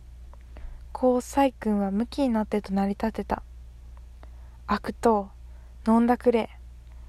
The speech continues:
この私がお前さんを警察へ訴えてやるからいい。なんという大泥棒だろう。私はもう三人のお客さんからお前さんが顔を当たるとき、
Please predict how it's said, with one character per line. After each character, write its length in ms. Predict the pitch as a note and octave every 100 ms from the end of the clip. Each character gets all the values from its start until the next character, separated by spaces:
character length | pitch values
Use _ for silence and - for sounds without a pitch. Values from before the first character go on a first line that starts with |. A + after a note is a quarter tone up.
| - - - -
こ 140 | -
の 160 | A3+ A3+
私 380 | A#3 A#3+ - A#3
が 280 | A3+ A3+ A#3 -
お 80 |
前 220 | A3 A#3 B3
さ 200 | C4 B3+
ん 100 | A#3+
を 60 |
警 200 | - A#3+
察 340 | A#3+ B3+ - B3
へ 80 |
訴 360 | - G#3+ - C#4
え 60 | C4
て 120 | G#3+
や 80 | G3+
る 100 | G3+
か 140 | G#3
ら 100 | F#3+ -
い 200 | G3 G#3
い。 60 | - - - - - - - - - - -
な 140 | A3+ C#4+
ん 80 | E4+
と 140 | A#3+
い 100 | G#3+
う 60 | -
大 160 | A3
泥 240 | A3 A3+ G#3
棒 200 | G3 G3+
だ 120 | G3+
ろ 220 | F#3+ - - - - - - - - - - -
う。 20 |
私 360 | - A#3 - A#3+
は 100 | A#3
も 200 | B3 G#3+
う 40 |
三 280 | - B3 C4
人 200 | C#4+ B3
の 80 | G#3
お 60 |
客 220 | G#3+ G#3+
さ 180 | - A3
ん 100 | A3
か 160 | - G#3+
ら 160 | G#3 - - - - -
お 80 |
前 240 | A3 B3+ C4+
さ 180 | - B3+
ん 80 |
が 120 | B3 A#3+
顔 360 | - A3 B3
を 60 | C4
当 60 | A#3+
た 140 | B3
る 140 | A#3 A3
と 120 | A#3
き、 260 | - G#3